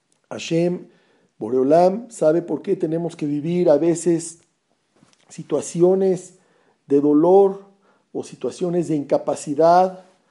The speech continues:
o situaciones de confinamiento a la cama y estar, eh, no una, ni dos, ni tres semanas en cama, con el pie en alto, con un yeso, con, eh, bueno, pues todo lo que implica una cirugía.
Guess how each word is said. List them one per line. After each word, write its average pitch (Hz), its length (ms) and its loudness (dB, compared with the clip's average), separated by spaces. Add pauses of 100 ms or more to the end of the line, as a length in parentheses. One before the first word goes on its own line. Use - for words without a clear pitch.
(280)
o 143 120 -4
situaciones 180 760 -4
de 185 200 2
confinamiento 165 1400 -2 (440)
a 143 160 -2
la 143 240 -2
cama 196 500 2
y 156 120 -4
estar, 175 680 0
eh, 160 480 -6
no 143 180 -8
una, 190 460 -2
ni 160 340 -12
dos, 190 420 0
ni 160 80 -10
tres 185 260 0
semanas 170 480 -4
en 147 160 -10
cama, 170 520 -2
con 135 140 -6
el 131 100 -6
pie 160 200 -4
en 160 100 -4
alto, 185 640 2 (540)
con 113 180 -12
un 143 200 -8
yeso, 170 680 4 (600)
con, 139 500 0
eh, 131 520 -4
bueno, 165 440 -2
pues 123 180 -6
todo 180 180 2
lo 170 140 0
que 156 100 -10
implica 175 300 -10
una 170 160 -4
cirugía. 165 840 -4